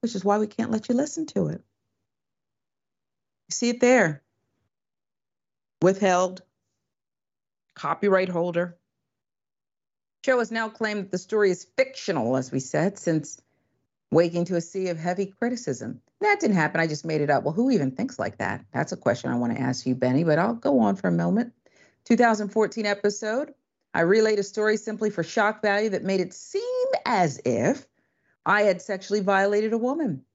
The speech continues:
Though I said those words, I did not commit those actions. It did not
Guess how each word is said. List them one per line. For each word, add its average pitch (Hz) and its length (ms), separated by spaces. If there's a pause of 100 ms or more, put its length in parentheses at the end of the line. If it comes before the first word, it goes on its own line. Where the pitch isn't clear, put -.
(480)
Though 185 140
I 180 80
said 220 240
those 170 220
words, 160 200
I 339 140
did 359 260
not 240 440
commit 214 340
those 220 180
actions. 226 600
It - 260
did 208 500
not 160 400